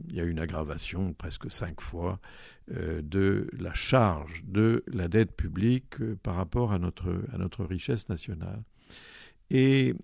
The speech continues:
cette, euh, gestion, euh, je dirais, inconsidérée et, et presque inconsciente, euh, de la dette publique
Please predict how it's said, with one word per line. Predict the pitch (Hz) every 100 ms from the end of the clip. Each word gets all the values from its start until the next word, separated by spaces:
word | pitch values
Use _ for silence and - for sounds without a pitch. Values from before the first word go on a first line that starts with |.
| -
cette, | 131 - 156 - - 143
euh, | 139 131 123 117 110 104 - - - 135 - - 73
gestion, | 120 123 113 - 165 160 127 95 - - - - - _ - 107
euh, | 104 104 101 98 107 120 107 104
je | 101
dirais, | 98 110 104 123 117
inconsidérée | 120 135 - 123 117 - 113 127 127 147 139 104
et, | 98 104 95 92 - - - - - -
et | 104 98 95 92 95 101 - 170 185 - - 339 - - - - - 64 76 71 -
presque | 117 104 - - 95 90 90 92 -
inconsciente, | - 98 - - 101 - - 127 117 90 - - - - - - - -
euh, | 90 90 87 87 90 85
de | 95 92 110 104 98 101
la | 98
dette | 110 107
publique | - 104 107 151 170 - -